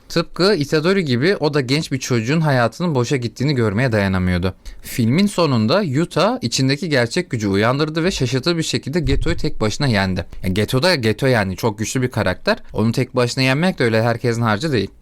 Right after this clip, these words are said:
En sonunda da yemek yerken, yani yemeğin tadını çıkartırken Gojo tarafından karşılandı ve sahne orada kesildi.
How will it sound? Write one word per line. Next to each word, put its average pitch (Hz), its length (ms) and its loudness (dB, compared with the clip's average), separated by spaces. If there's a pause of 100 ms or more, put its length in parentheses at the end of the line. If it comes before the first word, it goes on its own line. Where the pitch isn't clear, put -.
(280)
En 147 160 2
sonunda 120 440 0
da 175 280 2
yemek 127 420 0
yerken, 131 480 0
yani 92 200 0
yemeğin 110 340 2
tadını 113 320 0
çıkartırken 135 880 -2
Gojo 123 340 2
tarafından 95 600 -2
karşılandı 120 680 -2
ve 143 120 2
sahne 104 340 -2
orada 101 260 0
kesildi. 95 500 -2